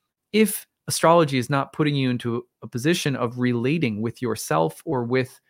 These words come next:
reality symbolically, and you're just using astrology to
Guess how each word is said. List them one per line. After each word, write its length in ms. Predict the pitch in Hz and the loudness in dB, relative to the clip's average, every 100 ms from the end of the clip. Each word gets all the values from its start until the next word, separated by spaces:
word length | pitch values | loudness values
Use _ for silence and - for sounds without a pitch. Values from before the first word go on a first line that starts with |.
| _ 117 | _ -4
reality 560 | 120 143 147 113 98 _ _ | 0 2 2 0 -6 _ _
symbolically, 960 | - 143 117 123 160 147 - 101 113 - _ _ _ _ _ _ - | -4 -2 2 4 4 2 -2 -8 -8 -12 _ _ _ _ _ _ -2
and 220 | 131 127 | 0 2
you're 300 | 127 120 - _ _ 117 | 2 2 -4 _ _ -2
just 420 | 143 165 - - | 2 2 -2 -6
using 500 | 147 147 135 127 123 - - | 0 2 2 0 -2 -6 -10
astrology 600 | - 135 123 120 120 113 | -2 2 2 0 -2 -4
to 440 | - 135 120 113 | -4 -2 -2 -4